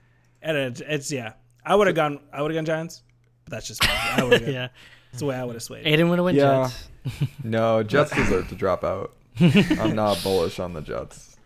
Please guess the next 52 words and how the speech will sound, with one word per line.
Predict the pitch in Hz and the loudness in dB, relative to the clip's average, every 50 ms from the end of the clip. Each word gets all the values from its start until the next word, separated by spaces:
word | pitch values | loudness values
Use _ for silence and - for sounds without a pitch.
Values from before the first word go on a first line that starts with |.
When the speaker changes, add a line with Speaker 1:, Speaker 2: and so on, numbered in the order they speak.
| - - 101 | -16 -12 -8
Speaker 4:
Zach | 101 101 104 107 104 - | -2 0 0 0 0 0
Wilson | 104 92 92 92 - 98 95 90 | 0 -2 -2 -2 -4 -8 -10 -10
is | 92 - | -10 -12
just | - - 90 92 - - - - - - - _ _ _ _ _ _ _ | -12 -12 -12 -12 -14 -18 -20 -20 -20 -20 -20 _ _ _ _ _ _ _
Speaker 1:
Back | - 156 170 180 - | -2 -2 -2 -2 -2
to | - 160 | -2 -2
New | 156 156 160 | -2 -2 0
York | 160 160 156 156 | 0 0 0 -2
fan | - - 156 143 143 143 | -4 -8 -8 -8 -6 -8
form, | 131 - 151 143 135 123 117 | -8 -10 -12 -12 -10 -10 -12
huh, | 123 120 123 123 | -12 -12 -10 -10
Speaker 4:
he's | 127 131 131 | -8 -8 -6
Speaker 1:
Aiden? | 135 | -6
Speaker 4:
just | 127 - - - | -6 -6 -8 -10
too | - - 131 | -6 -2 0
bad. | 127 120 - 185 - 196 185 156 147 147 - 160 | 2 4 6 6 8 8 8 8 8 8 6 4
I | - - 131 | 4 4 4
know, | 127 135 147 151 151 147 | 4 6 8 10 10 10
Speaker 1:
<laughs> | |
Speaker 4:
honestly, | 131 135 139 143 135 - - | 10 10 8 8 6 4 4
Speaker 1:
Just | 101 | 4
Speaker 4:
I've | 135 143 156 | 6 6 6
Speaker 1:
an | 175 156 | 8 8
Speaker 4:
never | 170 185 - 226 | 8 8 8 8
been | 226 214 | 6 4
Speaker 1:
optimistic | 175 - | 4 4
Speaker 4:
confident | - 139 143 139 147 143 143 | 4 4 4 4 2 0 0
in | 147 | 2
Speaker 1:
vibe. | 151 | 4
Speaker 4:
Zach | - 120 120 113 | 4 4 4 4
Wilson, | 117 113 117 117 - 139 127 | 2 2 2 2 0 0 2
but | 120 117 | 2 2
I | 113 | 2
thought | - - 113 110 107 - - | 4 4 4 2 2 2 0
that, | 110 107 | -2 -2
you | 107 110 | -2 -2
know, | 104 95 92 90 | -2 -2 -2 -4
Breece | 87 - 117 120 117 110 - | -4 -6 -6 -6 -4 -2 0
Hall | - 139 127 120 113 104 98 90 87 | 2 4 6 6 4 4 2 0 -4
and | 90 98 101 | -6 -6 -4
whatnot | 98 92 - - 90 87 73 - - - | -4 -4 -4 -4 -4 -4 -6 -6 -8 -6
could | 95 92 90 90 92 135 - _ _ _ _ | -6 -6 -6 -6 -8 -14 -20 _ _ _ _
overcome | - 98 135 135 131 127 - 95 101 | -6 -2 -2 0 0 -2 -4 -6 -6
Speaker 2:
Mm. | 98 | -8
Speaker 4:
that. | 92 104 98 - | -10 -10 -10 -12
But | - - | -10 -10
now | 95 90 76 73 82 85 - | -8 -6 -6 -6 -8 -10 -12
Breece | - 92 92 101 - | -14 -16 -14 -10 -8
Hall | 95 98 92 98 | -6 -6 -6 -8
is | 104 | -8
gone, | 98 107 98 92 92 95 92 92 | -10 -10 -8 -8 -10 -10 -12 -12
and | 85 82 - - - - | -14 -16 -16 -18 -20 -20